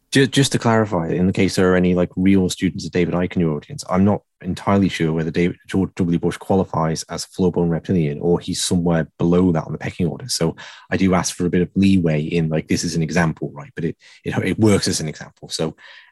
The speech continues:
um, so I say, yeah, okay, well, one way you could answer that question is just to say, like, is George W. Bush a shapeshifting reptilian? Yeah, yeah, he is. Yeah, I believe David Icke, David Icke got it right, he is. And another way you can answer it is to say, no,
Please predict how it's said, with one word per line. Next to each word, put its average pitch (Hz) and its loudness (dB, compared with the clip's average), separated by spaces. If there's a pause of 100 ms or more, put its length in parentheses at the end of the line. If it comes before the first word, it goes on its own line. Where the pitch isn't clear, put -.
um, 90 0 (320)
so - 2
I 95 6
say, 127 2
yeah, 120 4
okay, 110 -4
well, 92 -2
one 101 2
way 90 2
you 85 0
could - -6
answer 95 -2
that - -12
question - -18
is - -14
just - -12
to - -12
say, 78 -8
like, 76 -18 (520)
is 107 2
George 90 0
W. 85 0
Bush 85 -2
a - -12
shapeshifting - -6
reptilian? 85 -2
Yeah, 151 2
yeah, 98 0
he 101 2
is. 76 -2
Yeah, 80 -2
I 92 0
believe 85 -2
David 76 -6
Icke, 80 -4
David 82 -2
Icke 76 -8
got - -10
it 65 -16
right, 73 -10
he 80 -10
is. - -16 (480)
And 107 2
another 139 8
way 98 6
you 85 2
can 90 -4
answer 80 -2
it - -6
is - -6
to - -4
say, 87 0
no, 85 0